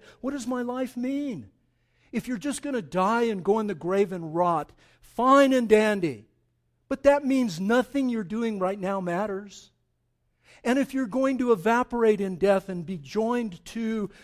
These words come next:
the great cosmos up there, the, the, whatever that is up there, the great mind, the great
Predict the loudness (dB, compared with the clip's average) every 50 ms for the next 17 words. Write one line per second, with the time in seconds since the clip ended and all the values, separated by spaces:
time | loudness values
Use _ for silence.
0 | -10 -6 -4 -4 0 4 6 6 6 6 4 -2 -6 -4 -4 -2 -4 -4 -6 -6
1 | -6 -6 -6 -6 -6 -4 -4 -6 -4 -4 -4 -4 -4 -4 -4 -4 -6 -6 -6 -8
2 | -6 -4 0 2 2 2 2 0 -2 0 2 2 4 4 4 4 2 2 0 -6
3 | -8 -6 -4 -2 -2 -2 -2 -4 -4 0 2 4 4 4 4 2 4 4 4 4
4 | 4 2 0 -2 -6 -8 -8 -6 -6 -2 2 4 4 4 4 2